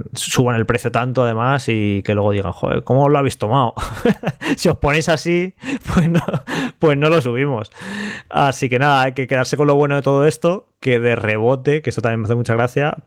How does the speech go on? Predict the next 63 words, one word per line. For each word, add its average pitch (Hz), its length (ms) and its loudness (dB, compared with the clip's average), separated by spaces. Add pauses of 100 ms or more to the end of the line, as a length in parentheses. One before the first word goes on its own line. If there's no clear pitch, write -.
pues 101 300 2
no 101 100 0
va 110 60 4
a - 20 0
hacer 110 160 0
falta 101 400 0
el 95 160 -2
Gold 107 380 0 (200)
para 107 200 0
los 101 140 -2
juegos 104 220 -2
free 110 140 -2
to 104 140 -2
play, 160 280 0
que - 160 -8
era 104 100 -2
algo 107 240 -2
que - 140 -6
era 101 120 0
ya 101 100 0
muy 104 160 -4
cantoso, 107 480 0
¿no? 139 140 0
Que, 98 460 0 (120)
que 98 100 0
en 92 100 -2
Switch 113 380 0
y 107 60 -2
Play 104 180 0
cuatro 110 440 0 (600)
y 127 100 2
Play 113 200 0
cinco 107 460 0
no, 107 280 2
no 110 100 2
haga 113 180 2
falta 135 500 -2 (480)
pagar 117 260 2
la 113 120 0
suscripción 127 580 0
y 120 160 0
para 113 160 0
jugar 113 200 -2
free 123 120 -4
to 113 120 -2
play, 127 280 2
y 120 40 0
en 107 100 -2
Xbox 110 420 -2
sí, 139 140 0
se - 140 -6
había 104 120 2
quedado 104 200 2
ahí 107 140 2
como 101 220 0
sola 117 320 2
en 107 100 -4
ese 107 140 -2
aspecto, 127 380 -2
que 110 60 2
era 104 100 2
muy 113 120 2
extraño, 139 540 0